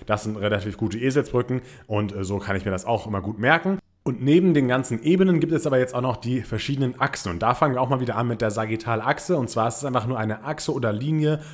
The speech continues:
auf der Sagittalebene, also sozusagen von hinten nach vorne oder wenn man auch will, von vorne nach hinten. Ja, das ist eben die Sagittalachse.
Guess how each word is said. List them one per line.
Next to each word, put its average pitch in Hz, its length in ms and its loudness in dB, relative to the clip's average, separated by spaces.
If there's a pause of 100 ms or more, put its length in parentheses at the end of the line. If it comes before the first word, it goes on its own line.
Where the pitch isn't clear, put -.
(180)
auf 139 220 6
der 127 120 2
Sagittalebene, 110 1000 0
also 95 260 -4
sozusagen 101 460 -2
von 101 200 -4
hinten 139 480 0 (200)
nach 101 160 -4
vorne 139 360 4
oder 101 240 0
wenn 104 80 -2
man 110 100 -2
auch 101 140 -4
will, 120 160 2
von 101 240 -4 (180)
vorne 127 380 4
nach 107 200 0
hinten. 180 360 2
Ja, 113 120 4
das 107 160 -2
ist 117 120 -10
eben 117 120 -2
die 107 80 -4
Sagittalachse. 101 1000 -2